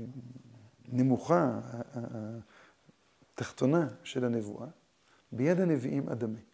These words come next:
הדמיון הנבואי, אנחנו אולי לא נדייק הפעם, אבל, אה, הדמיון הנבואי פירושו של דבר,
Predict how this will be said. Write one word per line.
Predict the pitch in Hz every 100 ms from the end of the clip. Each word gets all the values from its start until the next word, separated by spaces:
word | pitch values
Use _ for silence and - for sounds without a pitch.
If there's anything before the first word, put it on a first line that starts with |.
| _ _ _ - - -
הדמיון | 127 131 143 190 240
הנבואי, | 220 170 127 139 185 226 - _ _ _ _ - 185 - - - - 151
אנחנו | - 143
אולי | 127 139 139
לא | 123 135
נדייק | 143 135 139 170 -
הפעם, | - 127 123
אבל, | 117 120 - - - - - -
אה, | 117 113 110 113
הדמיון | 120 147 202
הנבואי | 196 156 127 196 202
פירושו | 156 131 - 175
של | - 131
דבר, | 120 123 180